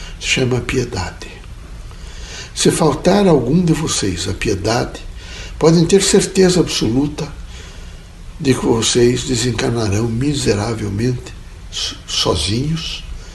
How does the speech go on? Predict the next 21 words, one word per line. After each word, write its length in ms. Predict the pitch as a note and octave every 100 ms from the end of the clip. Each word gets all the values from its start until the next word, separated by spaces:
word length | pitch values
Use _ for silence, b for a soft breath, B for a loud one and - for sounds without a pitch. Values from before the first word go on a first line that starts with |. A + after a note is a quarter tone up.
| B B
e 60 | B2+
muito 240 | A#2 A#2+
tristes. 720 | E3 F#2 E2+ - - - - - - - - - - - B B B B B B B
É 60 | D3+
preciso 480 | E3 - A3+ G#3+ G3+
que 80 | D#3+
vocês 480 | C3 - E3 E3
avaliem 480 | - C3+ C3+ C3 E3+
um 80 | D3+
pouco. 340 | - - -
Bom, 240 | B2+ B2 G#2+ G2 - -
eu 80 | C3
faço 320 | - F3+ - -
caridade, 540 | D#3+ C#3+ B2 G#2 - - - B B B B B -
mas 200 | B2 D#3+
há 100 | E3+
no 100 | E3+
coração 460 | D#3 C3 - D3+
de 80 | B2
vocês 400 | A2+ G#2+ C3+ -
piedade? 580 | - G#2+ B2 C#3+ -